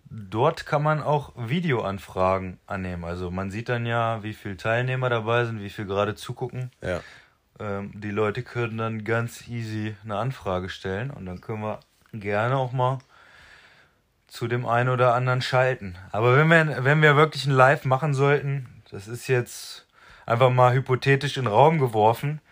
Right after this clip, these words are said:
Speaker 1: dann würden wir das natürlich einen Tag vorher ankündigen, damit ihr eure Smartphones zücken könnt und dann, äh, euch vielleicht mal dazuschalten könnt.
Speaker 2: Müsste
Speaker 1: Aber
Speaker 2: ich, müsste ich mich mal rasieren, oder? Obwohl,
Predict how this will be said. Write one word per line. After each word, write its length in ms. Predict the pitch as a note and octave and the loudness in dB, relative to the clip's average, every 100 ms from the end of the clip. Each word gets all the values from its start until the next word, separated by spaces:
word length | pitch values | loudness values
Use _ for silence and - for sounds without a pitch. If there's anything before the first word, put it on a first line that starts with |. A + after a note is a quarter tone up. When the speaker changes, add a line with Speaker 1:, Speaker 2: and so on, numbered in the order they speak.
| - _ _ | -20 _ _
Speaker 1:
dann 200 | - F#2+ | -12 -4
würden 220 | G2+ C3 C3 | 2 2 4
wir 60 | |
das 180 | B2 A#2 | 4 4
natürlich 360 | B2+ - B2+ A#2 | 0 -2 -6 -8
einen 100 | B2 | -2
Tag 180 | B2+ A#2 | -2 0
vorher 320 | A#2+ A#2 A2+ | 2 4 4
ankündigen, 720 | A#2 C3+ C3+ A2 A2 A#2+ C#3+ _ - - - - _ | 2 -2 -4 -2 -4 -4 -8 _ -20 -20 -20 -20 _
damit 420 | - F#2 A2 - | -8 -4 -4 -6
ihr 180 | A#2+ A#2 | -2 0
eure 480 | A2+ A2+ G#2+ G#2+ G2+ - _ _ _ | 2 2 2 0 -2 -10 _ _ _
Smartphones 1300 | - - A#2+ B2 D3 E3 - - C#3+ C#3+ D3 - - _ | -14 -6 6 6 6 2 -8 2 4 2 -2 -10 -12 _
zücken 400 | _ - D#3 D#3 | _ -4 -2 -2
könnt 400 | - D3 C#3+ - _ _ _ _ _ - - _ _ _ _ | 2 2 2 -4 _ _ _ _ _ -20 -20 _ _ _ _
und 260 | A2 G#2 | -10 -2
dann, 280 | A2 A2 A2 | 0 0 -2
äh, 340 | G#2+ G#2 G#2 G#2 - | -4 -4 -4 -8 -8
euch 200 | G#2+ G2+ | -8 -6
vielleicht 340 | - G#2+ A2+ | 0 0 0
mal 100 | A#2 | -2
dazuschalten 720 | G#2+ G#2 - B2+ - F#2+ F2 F#2 | -4 -4 -6 -8 -2 -2 -2 -6
könnt. 320 | G2 F2 E2 _ - | -6 -6 -8 _ -10
Speaker 2:
Müsste 180 | D#2+ | -2
Speaker 1:
Aber 280 | G2+ F#2+ E2+ - _ | 0 0 -4 -10 _
Speaker 2:
ich, 40 | - | -12
müsste 200 | F2 F2+ | -10 -8
ich 60 | |
mich 140 | E2+ E2 | -8 -8
mal 120 | F2+ | -8
rasieren, 400 | F2 F#2 F#2+ F#2 | -8 -8 -8 -8
oder? 200 | E2+ F#2+ A2+ _ _ _ _ _ _ _ _ _ _ | -8 -12 -16 _ _ _ _ _ _ _ _ _ _
Obwohl, 400 | F2 E2 F#2 | -10 -6 -6